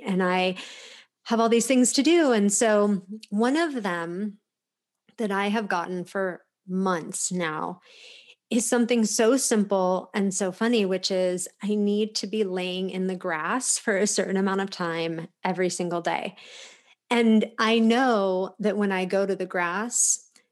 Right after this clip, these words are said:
that there's just going to be more information. And while that is exciting and beautiful and awesome,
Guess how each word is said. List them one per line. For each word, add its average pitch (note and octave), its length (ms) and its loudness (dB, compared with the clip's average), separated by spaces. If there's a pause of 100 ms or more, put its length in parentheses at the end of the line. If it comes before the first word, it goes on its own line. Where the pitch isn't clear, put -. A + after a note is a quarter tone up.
(140)
that G3 600 -2 (520)
there's G#3 300 2
just G#3 300 -2
going G3 240 0
to - 80 -12
be F#3 160 -2
more F#3 340 0
information. F3+ 880 -6 (220)
And G3 340 0 (100)
while G3+ 200 0
that F#3+ 280 -6
is F#3+ 160 -4
exciting G#3+ 720 0
and F3+ 220 -2
beautiful G3+ 560 0
and F#3+ 140 -4
awesome, A#3+ 520 -2